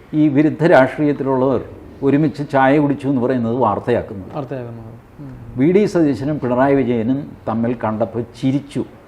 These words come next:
Speaker 1: അതൊരു വാർത്തയാണ്. എന്തിനും അത്
Speaker 2: അവര് നർമ്മം
Speaker 1: അവര്
Speaker 2: പങ്കിടുന്നത്
Speaker 1: ദിവസം,
Speaker 2: ഫോട്ടോയാ.
Speaker 1: അവര് ദിവസവും നിയമസഭയിൽ കാണുന്നവരാണ്.
Speaker 2: ഉം.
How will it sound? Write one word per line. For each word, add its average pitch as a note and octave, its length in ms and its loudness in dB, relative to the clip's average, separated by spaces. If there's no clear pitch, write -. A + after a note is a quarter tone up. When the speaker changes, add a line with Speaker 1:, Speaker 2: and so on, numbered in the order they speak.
Speaker 1:
അതൊരു C#3 200 2
വാർത്തയാണ്. A2+ 580 0
എന്തിനും B2 340 0
അത് D3+ 260 2
Speaker 2:
അവര് D#3 240 0
നർമ്മം E3 260 0
Speaker 1:
അവര് F3+ 140 0
Speaker 2:
പങ്കിടുന്നത് F3 300 4
Speaker 1:
ദിവസം, D3+ 240 6
Speaker 2:
ഫോട്ടോയാ. D3 300 -2
Speaker 1:
അവര് D#3 200 4
ദിവസവും D3+ 540 2
നിയമസഭയിൽ E3+ 560 -2
കാണുന്നവരാണ്. C3+ 720 2
Speaker 2:
ഉം. C3+ 400 -10